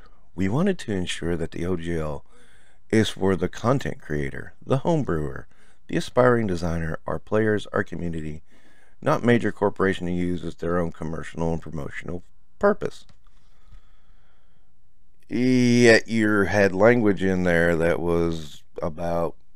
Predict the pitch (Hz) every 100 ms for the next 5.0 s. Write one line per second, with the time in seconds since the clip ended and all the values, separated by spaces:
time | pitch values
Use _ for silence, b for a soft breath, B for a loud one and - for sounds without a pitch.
0 | - - - - 90 78 73 71 - -
1 | - - - 87 90 82 73 87 85 -
2 | 85 90 - 69 71 78 85 - 87 78
3 | 80 78 - 82 82 - 82 73 - 82
4 | 76 - 65 - 113 - - - -